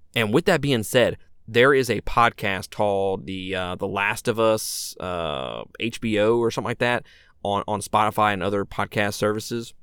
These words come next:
It's where Troy Baker, who plays Joel in the game, uh,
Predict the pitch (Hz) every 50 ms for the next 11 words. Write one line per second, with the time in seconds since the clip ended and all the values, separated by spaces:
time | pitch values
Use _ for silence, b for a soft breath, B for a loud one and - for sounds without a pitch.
0 | - - - - - - _ - - - - - 113 - - - 123 120 113 113
1 | 110 107 104 - - - 139 135 131 120 123 123 120 - 127 117 101 107 101 -
2 | - 120 117 117 117 101 98 107 104 110 113 107 110 113 113 113 - - 110 101
3 | 92 82 - - - 95 98 113 123 131 147 165 170 - - _ _ _ _ _
4 | - - 95 95